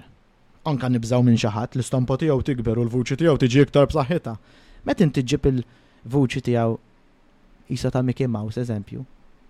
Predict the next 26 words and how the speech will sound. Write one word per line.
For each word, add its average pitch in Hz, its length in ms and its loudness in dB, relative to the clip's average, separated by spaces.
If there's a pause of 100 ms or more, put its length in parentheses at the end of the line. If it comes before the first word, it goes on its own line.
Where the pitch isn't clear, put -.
(120)
taqbad 127 340 -4
titħaq 151 320 -4
bih, 131 300 0
tgħid, 151 160 -4 (260)
"Jien 180 220 0
minn 147 180 4
dan 165 240 6
ħanibża, 156 460 2 (280)
jew 156 140 2
jien 196 160 2
minn 143 120 2
l-ajruplan 135 600 4
ħanibża." 127 440 0 (640)
Eżempju, 131 640 0 (140)
fimtu, 170 260 0
eżempju, 139 240 -2
xi 147 120 -10
ħadd 147 140 -4
jgħidlek, 147 240 -2 (480)
"Int 127 280 0
m'intix 151 460 2
tajba 143 340 6
biżżejjed." 143 720 2 (640)
Jew, 151 300 4 (160)
"Int 156 300 2
imbarazz, 156 840 4